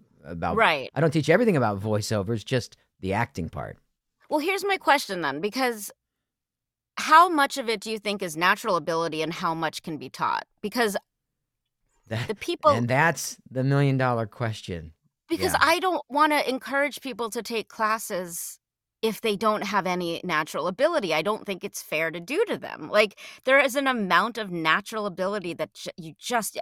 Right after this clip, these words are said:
Speaker 2: have to have. Um, I know people
Speaker 1: Certainly,
Speaker 2: who've
Speaker 1: but there are
Speaker 2: stopped
Speaker 1: peop-,
Speaker 2: teaching.
Speaker 1: there are people who have a s-, you know, some success in the arts, voice acting and otherwise, that are just maybe moderately talented, but they're very good in other areas. They have very good people skills or very good
Speaker 2: Right.
Speaker 1: marketing skills.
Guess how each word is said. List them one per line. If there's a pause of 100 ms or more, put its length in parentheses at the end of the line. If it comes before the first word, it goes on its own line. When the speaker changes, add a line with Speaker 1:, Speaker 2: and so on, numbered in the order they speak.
(120)
Speaker 2:
have
to
have. (600)
Um, (520)
I
know
people
Speaker 1:
Certainly,
Speaker 2:
who've
Speaker 1:
but
there
are
Speaker 2:
stopped
Speaker 1:
peop-,
Speaker 2:
teaching. (340)
Speaker 1:
there
are
people
who
have
a
s-, (320)
you
know,
some
success (220)
in
the
arts,
voice
acting
and
otherwise, (380)
that
are
just (300)
maybe
moderately
talented,
but
they're
very
good
in
other
areas.
They
have
very
good
people
skills
or
very
good
Speaker 2:
Right.
Speaker 1:
marketing
skills.